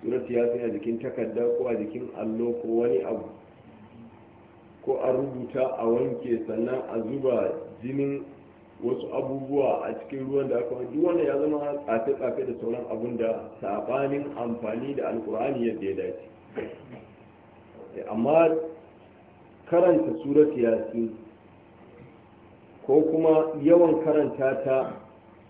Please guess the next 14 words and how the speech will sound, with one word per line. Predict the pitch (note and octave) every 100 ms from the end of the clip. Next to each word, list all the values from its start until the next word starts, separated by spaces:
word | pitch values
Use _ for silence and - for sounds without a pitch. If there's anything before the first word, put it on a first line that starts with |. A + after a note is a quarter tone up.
| -
a | - A#2+
ga | A#2+
mai | A#2+ A#2+ A#2
matsala, | B2 D3 C#3 C#3+ A2+ - - - - - - - - - - - -
Allah | C3 C#3 -
subhanahu | A#2 B2 C3 B2+
wa |
ta'ala | B2+ C3
da | A#2
izinin | D3 C#3+ C3 B2
sa | A#2+
yakan | A#2+ A#2
bada | A2+ A2+ -
sauki. | F#2 F2